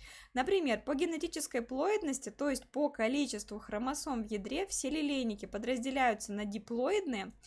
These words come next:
и тетраплоидные. Тетраплоидные лилейники вместо стандартных двадцати двух содержат сорок четыре хромосомы.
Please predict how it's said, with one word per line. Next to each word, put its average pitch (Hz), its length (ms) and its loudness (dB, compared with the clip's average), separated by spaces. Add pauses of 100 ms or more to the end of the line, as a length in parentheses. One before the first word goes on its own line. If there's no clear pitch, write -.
(320)
и 247 100 -4
тетраплоидные. 233 960 0 (600)
Тетраплоидные 277 760 4
лилейники 330 680 2
вместо 254 480 2
стандартных 262 760 2
двадцати 214 460 -2
двух 214 320 -2
содержат 254 500 -2
сорок 294 240 0
четыре 277 340 -2
хромосомы. 269 800 -2